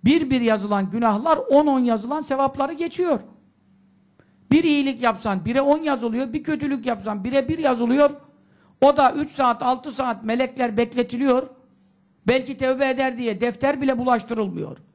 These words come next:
Sağdaki melek, soldaki meleğe amir yapılmış.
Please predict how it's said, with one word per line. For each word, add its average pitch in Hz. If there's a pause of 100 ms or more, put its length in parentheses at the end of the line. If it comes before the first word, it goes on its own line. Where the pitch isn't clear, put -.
(760)
Sağdaki 233
melek, 320
soldaki 277
meleğe 269
amir 247
yapılmış. 226